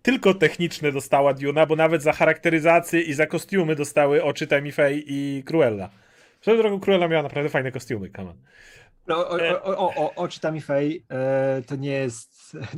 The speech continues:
Speaker 2: dobry film, s-, ale jest naprawdę fajnie zagrany i bardzo się cieszę, że Jessica Chastain
Speaker 1: Jessica Chastain,
Speaker 2: dostała
Speaker 1: tak.
Speaker 2: Oscara. I wiesz, co jest w ogóle super sprawą? Że zawsze jest tak, że,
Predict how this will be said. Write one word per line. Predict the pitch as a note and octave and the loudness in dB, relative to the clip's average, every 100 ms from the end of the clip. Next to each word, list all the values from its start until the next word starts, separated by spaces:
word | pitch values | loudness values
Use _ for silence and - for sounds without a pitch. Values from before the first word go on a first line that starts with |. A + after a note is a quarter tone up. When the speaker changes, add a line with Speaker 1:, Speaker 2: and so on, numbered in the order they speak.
| C3+ | -8
Speaker 2:
dobry | D#3+ C#3+ C#3 | -6 -6 -6
film, | C#3 C3+ | -6 -8
s-, | C3 - - | -10 -18 -10
ale | C3+ C3+ C#3+ | -8 -4 -4
jest | C#3+ | -2
naprawdę | C#3+ C#3+ C#3+ | -2 -4 -2
fajnie | D3 C#3+ | -4 -2
zagrany | C#3 C3+ C#3+ D3+ | -4 -2 -2 -4
i | D3+ | -6
bardzo | B2+ D#3+ D3+ | -2 -2 -2
się | D3 D3 | -6 -6
cieszę, | C#3+ D#3+ C3+ | -6 -4 -2
że | C#3+ C#3+ C#3+ C3 | 0 0 0 -4
Jessica | - D3 C3+ | -8 -8 -10
Chastain | - C#3 | -6 -4
Speaker 1:
Jessica | C3+ A#2+ | -4 -6
Chastain, | B2 C3+ B2+ | -6 -4 -2
Speaker 2:
dostała | C#3+ D#3 D#3+ | -2 -2 -4
Speaker 1:
tak. | |
Speaker 2:
Oscara. | D#3 E3 D#3+ | -4 -4 -4
I | D#3 | -2
wiesz, | F3 | -4
co | A3 | -2
jest | F3+ | -2
w | |
ogóle | F3 F3+ | -2 -4
super | - E3 | -6 -10
sprawą? | - D#3 A#3+ C#4+ _ _ _ _ _ _ | -6 -4 -4 -6 _ _ _ _ _ _
Że | B2 D#3+ F3+ F3 | -6 -2 -2 -2
zawsze | D#3 F#3+ - G#3+ F#3+ F3+ F#3+ | -4 -4 0 0 0 -4 -10
jest | E3+ E3+ | -10 -6
tak, | F3 D#3+ | -6 -4
że, | E3+ D#3+ D#3 | -2 -2 -2